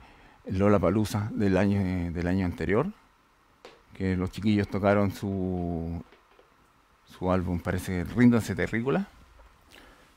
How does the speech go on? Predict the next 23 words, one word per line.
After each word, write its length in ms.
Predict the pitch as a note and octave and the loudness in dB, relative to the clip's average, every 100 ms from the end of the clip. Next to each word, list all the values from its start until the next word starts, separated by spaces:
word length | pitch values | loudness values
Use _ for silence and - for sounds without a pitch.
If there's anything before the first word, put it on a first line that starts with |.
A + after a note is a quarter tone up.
| _ _ _ _ _ _ | _ _ _ _ _ _
Pero 160 | A2+ C3 | 6 8
ellos 160 | D#3 | 10
no 120 | F3+ | 10
venían 340 | F#3+ D3 E3+ G3+ | 12 12 12 10
tocando 1120 | G3+ F#3+ G#3+ G#3 G#3 G#3 G3+ G3+ G3+ G3+ F#3+ - | 10 12 12 12 12 12 12 10 10 8 6 2
con 220 | - F3 | 4 8
esa 160 | G3 F#3 | 8 8
formación 480 | F#3+ G3+ F3+ G#3+ F#3+ | 6 8 10 10 10
que 260 | G3+ G3 | 12 12
grabaron 360 | G3 G3 G3+ G3 | 12 12 12 10
el 120 | G3+ | 6
disco, 300 | G3+ - - | 4 -2 -12
po. 120 | - F#2 - - - - _ _ _ - | -12 -12 -14 -20 -20 -20 _ _ _ -12
¿Cachai? 340 | F#2+ A#2 A#2+ | -2 2 4
Ellos 160 | A#2+ A2+ | 4 4
venían 260 | A#2+ A2+ | 4 4
tocando 380 | G#2+ A2 A2+ G#2+ | 2 2 4 4
con 160 | F#2+ F2+ | 0 2
dos 160 | G#2+ | 0
teclados, 1000 | - F2 G2+ B2 B2+ B2+ B2+ B2 A#2+ B2+ B2 _ _ _ _ _ _ _ _ _ | -2 0 6 8 8 8 6 6 4 2 -4 _ _ _ _ _ _ _ _ _
sin 340 | - G#2+ G#2 | -4 4 4
viento, 760 | F#2 A2 B2 C3 B2 - A#2 A2+ - - _ _ _ _ _ _ _ - - | 6 6 8 8 6 4 2 2 -4 -20 _ _ _ _ _ _ _ -20 -4
y, 840 | G#2 G#2+ G2+ G2+ G2 G2 G2 F#2+ | 2 6 6 6 4 4 2 0